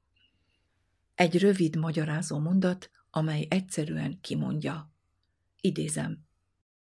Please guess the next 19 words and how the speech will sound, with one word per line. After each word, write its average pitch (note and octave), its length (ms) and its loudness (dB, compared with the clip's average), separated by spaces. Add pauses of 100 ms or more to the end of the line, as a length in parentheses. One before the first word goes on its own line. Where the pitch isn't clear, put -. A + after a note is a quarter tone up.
(480)
„Az E3 380 2
ószövetségi D#3+ 920 2
engesztelés D3+ 720 -4
napján D3+ 440 -6
történő D#3 480 -2
szolgálatok E3+ 920 -4 (420)
ábrázolták D#3 960 0
Krisztus D#3 500 -2
nagy D3+ 340 -6
cselekedetét, E3+ 880 -2 (600)
azaz F3+ 600 2
a D#3+ 120 -4
bűnnek E3+ 640 2
eltávolítását.” - 1300 -2 (1600)
Ez A#3 200 6
a F#3 80 6
meghatározás D#3+ 1040 -2
összhangban D3+ 720 0
áll E3 280 -2